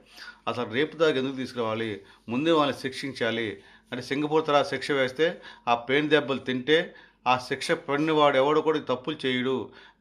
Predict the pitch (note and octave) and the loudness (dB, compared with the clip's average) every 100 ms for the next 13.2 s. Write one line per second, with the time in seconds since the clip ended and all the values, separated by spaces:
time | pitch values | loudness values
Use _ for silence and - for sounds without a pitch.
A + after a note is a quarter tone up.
0 | A2+ A2+ A#2+ B2 E3 D#3+ D#3+ D3 C3+ B2 | -8 -4 -2 2 2 4 4 4 2 4
1 | C#3 D#3+ D#3 C3+ - C#3+ B2+ C3 C3 A#2+ | 6 4 0 -2 -4 -4 -4 -8 -6 -8
2 | B2+ - - - B2 B2+ B2+ C#3+ D3+ B2+ | -10 -14 -16 -8 -4 0 2 2 -2 -2
3 | C3+ C3 C3 C3 B2+ B2+ B2 A#2 C3+ D3+ | -2 0 -2 -2 -2 -4 -6 -4 -4 -2
4 | A#2+ A#2+ A#2 B2+ A2+ - - - - C#3 | 0 0 -2 -4 -6 -10 -20 -14 -4 -2
5 | D3 - A#2 C#3 B2+ - - C#3 D3+ C#3 | -2 -4 -2 -2 -4 -12 -8 -4 -2 -4
6 | F#2 A2 C#3+ D#3 E3+ E3+ C3 - G#2 G#2+ | -2 0 0 0 -4 -2 -4 -4 -4 -4
7 | C3 - - _ G#2+ B2+ F3 F#3 D#3 D3+ | -8 -14 -20 _ 0 4 4 4 0 0
8 | E3+ G3+ F#3+ F3+ C3 A#2 D3+ - - _ | 4 2 2 0 2 2 0 -6 -20 _
9 | _ _ - E3 E3+ D#3 F3+ F3 D#3 D#3 | _ _ 0 4 6 6 4 2 4 4
10 | D#3+ E3 D#3+ D#3 C#3+ D#3 F3 E3 D#3 C#3+ | 2 0 2 2 2 2 4 2 0 -2
11 | D#3+ C#3+ C#3+ C3 C3 C3+ - - - C3 | -2 -2 -2 -6 -6 -8 -10 -14 -6 -2
12 | C3 C3+ D#3 D#3+ D3+ D3 C3 C3 C#3 C3+ | 0 0 2 2 2 0 -2 -2 0 0
13 | C3 | 0